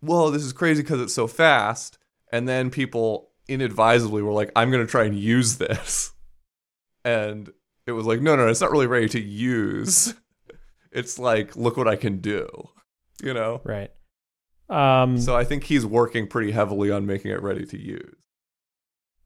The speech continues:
Speaker 2: Okay, so from what I am just looking, I'm not finding any sort of export, binary, standalone, anything.
Speaker 1: Okay.
Speaker 2: So we'll say no for now. Okay, tell me about Go.
Speaker 1: So Go's so cool.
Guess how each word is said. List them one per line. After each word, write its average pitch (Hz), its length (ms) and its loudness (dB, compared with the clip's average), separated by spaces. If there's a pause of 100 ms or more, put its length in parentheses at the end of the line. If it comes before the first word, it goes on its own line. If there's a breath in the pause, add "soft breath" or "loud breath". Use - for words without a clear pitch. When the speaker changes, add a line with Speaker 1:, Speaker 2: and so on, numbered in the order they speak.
(100)
Speaker 2:
Okay, 117 400 -6
so 131 480 6
from 127 480 2
what 131 160 6
I 131 140 6
am 123 180 2
just 120 200 -2
looking, 120 360 2
I'm 117 160 0
not 113 180 -2
finding 113 400 2
any 110 160 0
sort 107 300 0
of 107 280 0
export, 107 800 -4
binary, 104 680 0
standalone, 101 540 -4
anything. - 380 -12
Speaker 1:
Okay. - 60 -
Speaker 2:
So - 260 -20 (520 soft breath)
we'll 127 100 -2
say 120 200 0
no 107 160 -2
for 117 140 -8
now. - 180 -8 (140)
Okay, - 200 0 (460 loud breath)
tell 202 140 8
me 254 60 8
about 247 200 6
Go. 214 320 8 (1120)
Speaker 1:
So 113 480 2
Go's 135 340 4
so 120 280 0
cool. - 440 -12